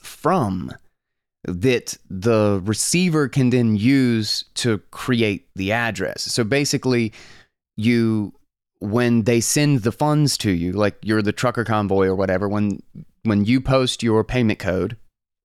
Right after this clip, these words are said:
they take that payment code, they take y-,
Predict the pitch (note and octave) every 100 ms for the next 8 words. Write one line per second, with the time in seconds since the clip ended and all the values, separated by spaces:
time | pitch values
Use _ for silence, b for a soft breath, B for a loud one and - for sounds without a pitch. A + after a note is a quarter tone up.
0 | _ _ _ - B2 D3 - D3+ D#3+ -
1 | B2+ B2+ - B2 A2+ - F#2 G2+ A2 C3+
2 | B2+ - G#2